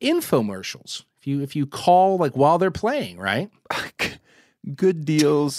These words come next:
Speaker 2: scams, you know, six of one, half dozen
Speaker 1: Same
Speaker 2: of the
Speaker 1: thing.
Speaker 2: other.
Speaker 1: It's a, yeah,
Speaker 2: <laughs>
Speaker 1: exactly. Sham wow, sham not wow, whatever. Uh, well, this idea came to me. So I was half asleep on the couch not long ago trying to get over that cold I had when I sounded like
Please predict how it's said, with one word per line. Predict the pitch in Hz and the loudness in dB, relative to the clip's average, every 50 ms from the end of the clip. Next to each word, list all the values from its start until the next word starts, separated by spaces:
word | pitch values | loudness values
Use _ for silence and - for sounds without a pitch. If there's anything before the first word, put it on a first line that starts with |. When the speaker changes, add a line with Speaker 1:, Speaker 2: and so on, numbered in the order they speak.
| - - | -4 0
Speaker 2:
scams, | - 139 131 131 131 131 135 135 131 135 135 135 - - | 2 4 4 4 4 2 0 0 -2 -2 -4 -4 -6 -8
you | - 151 | -6 -4
know, | 156 147 147 | -2 -2 -2
six | - - 175 160 - - | 0 0 -2 0 2 2
of | 165 | 4
one, | 135 123 123 127 | 6 6 6 4
half | 123 123 120 - | 2 0 0 2
dozen | 123 113 - | 2 4 4
Speaker 1:
Same | - 120 | 4 4
Speaker 2:
of | 113 | 4
the | 110 - | 4 4
Speaker 1:
thing. | - - | 4 4
Speaker 2:
other. | - - | 4 2
Speaker 1:
It's | 247 269 - - | 2 2 2 2
a, | 320 277 | 2 2
yeah, | 269 311 269 196 180 | 2 4 4 2 2
Speaker 2:
<laughs> | 135 | 0
Speaker 1:
exactly. | 127 123 151 175 170 160 143 156 139 127 | -2 0 0 0 0 0 0 -2 -2 0
Sham | - - 185 180 170 170 165 165 | 0 2 2 2 2 2 4 4
wow, | 170 170 170 170 165 165 165 | 4 4 4 4 2 2 2
sham | - - - 170 160 156 151 | 0 0 0 0 2 2 2
not | 147 147 147 151 151 147 | 2 2 2 2 0 0
wow, | 143 139 135 135 135 135 | 0 2 2 2 2 2
whatever. | 135 143 147 147 139 135 120 - - - - - - _ - | 2 2 2 2 2 0 -2 -6 -10 -20 -20 -20 -14 _ 2
Uh, | 160 165 165 170 180 | 4 4 4 4 4
well, | 196 220 | 2 2
this | 262 - 339 | 2 4 2
idea | 311 302 285 247 202 | 2 2 0 -2 -2
came | - 214 202 196 | 0 2 2 2
to | 185 | 2
me. | 180 175 | 2 2
So | 147 - 185 | 2 2 2
I | 185 214 | 2 2
was | 240 220 | 2 2
half | 202 202 202 180 | 0 0 0 0
asleep | 165 - - 180 165 147 | 0 0 0 2 2 2
on | 160 139 | 2 2
the | 135 120 | 0 0
couch | - 139 135 143 143 - 156 | 0 0 2 2 0 0 -2
not | 147 143 | 0 0
long | 143 147 147 | 2 0 2
ago | 143 147 143 | 2 2 2
trying | 139 - 147 135 139 | 2 2 0 0 2
to | 135 | 2
get | 135 139 | 2 2
over | 135 139 143 139 | 2 4 2 2
that | 123 120 - | 0 -2 -4
cold | - - 139 131 131 139 139 | -2 0 2 2 4 4 2
I | 139 135 | 2 2
had | 135 139 139 143 143 139 | 2 2 2 2 0 0
when | 127 | -2
I | 110 110 | -2 -2
sounded | - - 135 127 123 127 117 | -2 -2 0 0 0 0 0
like | 113 110 101 | -2 -2 -4